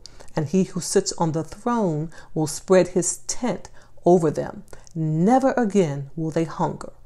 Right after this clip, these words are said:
Never again will they thirst. The sun will not beat upon them,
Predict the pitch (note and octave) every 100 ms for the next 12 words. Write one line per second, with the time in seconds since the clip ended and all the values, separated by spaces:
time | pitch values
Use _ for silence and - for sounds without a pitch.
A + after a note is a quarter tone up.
0 | - - - D3+ D3+ G3+ A#3+ - A3+ G#3
1 | E3 - - - E3 E3+ E3 F3 - D3+
2 | - - - - - - - - - -
3 | C#4+ C4 F3 D3+ D#3+ D#3+ F3 - C#3 F#3
4 | G3+ G#3 F#3+ - G3+ F3+ C#3+ - -